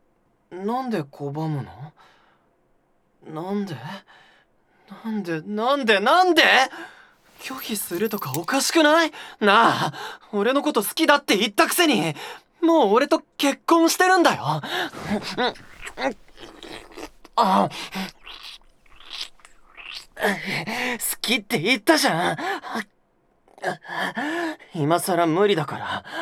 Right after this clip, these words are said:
離れるとか絶対に許さない。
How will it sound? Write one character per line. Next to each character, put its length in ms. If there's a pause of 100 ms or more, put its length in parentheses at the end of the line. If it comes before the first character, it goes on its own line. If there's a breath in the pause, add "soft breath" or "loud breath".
(140)
離 360
れ 120
る 80
と 80
か 160 (120)
絶 280
対 220
に 120
許 220
さ 180
な 300
い。 60